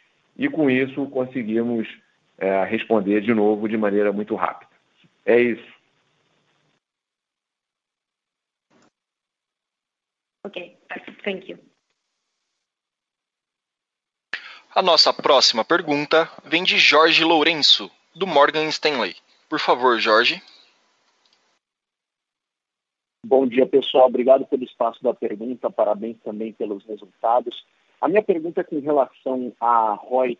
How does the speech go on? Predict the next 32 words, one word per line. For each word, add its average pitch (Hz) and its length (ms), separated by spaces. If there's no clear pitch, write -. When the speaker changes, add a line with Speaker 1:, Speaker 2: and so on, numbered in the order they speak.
Speaker 4:
e 113 80
spread, 117 600
tentando 117 380
relacionar 113 540
um 113 100
pouquinho 113 520
com - 180
o 104 80
yield 107 260
do 98 120
rac, 127 340
talvez 107 320
pensando 107 460
isoladamente 104 720
no, 101 160
no 110 160
roic 110 400
do 101 140
rac, 123 460
né? 117 260
É, 110 300
queria 175 240
ouvir 190 160
de 160 100
vocês, 143 480
assim, 123 480
expurgando 131 640
o 131 80
efeito - 400
de - 200
seminovos, 110 760
né? 117 180